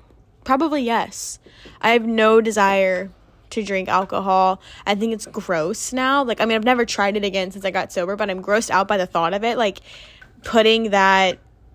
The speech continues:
sorry if you hear that, my cat's playing in my blinds. He's obsessed with them recently. It's so annoying. But putting alcohol in my body just makes me cringe a little. Um, now that I, like, realize, again, it's, like, that perspective thing.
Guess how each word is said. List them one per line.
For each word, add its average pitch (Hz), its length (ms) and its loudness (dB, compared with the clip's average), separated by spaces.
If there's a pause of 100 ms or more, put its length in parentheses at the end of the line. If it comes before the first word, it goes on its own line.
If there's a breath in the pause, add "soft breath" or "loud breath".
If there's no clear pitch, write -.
(180)
sorry 101 280 -4
if 98 100 -6
you 104 60 -4
hear 98 200 -4
that, 196 160 -2
my 202 100 -4
cat's 202 300 -8
playing 196 280 -6
in 196 60 -6
my 202 100 -4
blinds. 185 400 -6
He's 196 100 -8
obsessed - 680 -8
with 202 140 -12
them 185 320 -10
recently. 190 420 -8
It's - 160 -10
so 196 160 -2
annoying. 190 500 -4 (500 loud breath)
But 214 340 4
putting 392 580 4
alcohol 233 500 4
in 247 60 0
my 247 40 0
body 233 280 4
just 202 180 -4
makes 190 220 -4
me 208 60 -6
cringe 180 340 -6
a 214 60 -6
little. 269 480 0 (560 loud breath)
Um, 202 400 2
now 202 160 -2
that 233 100 -2
I, 220 80 0
like, 196 180 -2
realize, 196 840 -4 (340 soft breath)
again, 226 360 -2
it's, 226 100 -8
like, 208 140 -4
that 208 140 -8
perspective 202 500 -6
thing. 190 360 -8